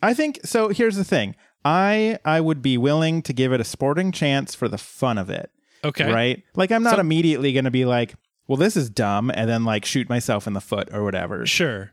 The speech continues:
Speaker 2: Yeah, you
Speaker 1: I'm
Speaker 2: definitely go foot, 'cause every, anywhere else would really
Speaker 1: Mm-hmm.
Speaker 2: hurt.
Speaker 1: Mm-hmm. I'm gonna give it a sporting chance.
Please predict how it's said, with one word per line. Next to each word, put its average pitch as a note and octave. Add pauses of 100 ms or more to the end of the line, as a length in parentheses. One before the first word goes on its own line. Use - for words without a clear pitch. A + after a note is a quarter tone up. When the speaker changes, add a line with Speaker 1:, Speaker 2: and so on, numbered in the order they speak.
Speaker 2:
Yeah, C#3+
you D#3
Speaker 1:
I'm E3
Speaker 2:
definitely A#3
go F3
foot, C3
'cause D3
every, F#3
anywhere E3+
else E3
would B2
really C3+
Speaker 1:
Mm-hmm. A#2+
Speaker 2:
hurt. A#2 (280)
Speaker 1:
Mm-hmm. A#2 (120)
I'm D3
gonna G3
give D3+
it C#3+
a A#2+
sporting D3+
chance. G#2+